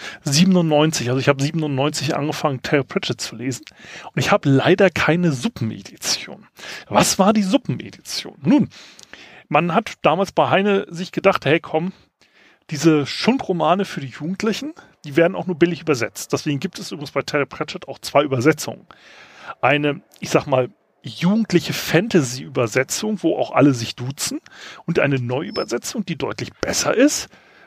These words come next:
wo halt auch die Adligen zum Beispiel, der Patrizier, gesiezt wird oder auch der Kommandeur der Wache wird von seinen Untergebenen, denn gesiezt ist, sei sie,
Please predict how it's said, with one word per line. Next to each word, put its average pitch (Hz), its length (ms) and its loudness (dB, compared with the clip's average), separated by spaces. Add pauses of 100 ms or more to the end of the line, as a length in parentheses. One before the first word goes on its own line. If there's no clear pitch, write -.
(120)
wo 131 320 0
halt 156 260 4
auch 147 300 0 (360)
die - 160 -8
Adligen 165 600 4
zum - 180 -6
Beispiel, 170 320 -6
der 135 80 4
Patrizier, - 680 -2
gesiezt 131 680 -2
wird - 260 -12
oder 127 220 -2
auch - 220 -6
der 123 100 2
Kommandeur 113 420 -4
der 110 160 0
Wache 127 300 2
wird 120 160 -4
von 120 140 -4
seinen 120 160 -6
Untergebenen, 120 720 -4
denn 127 200 4
gesiezt 110 480 -2
ist, 143 140 0
sei 120 140 6
sie, 165 200 0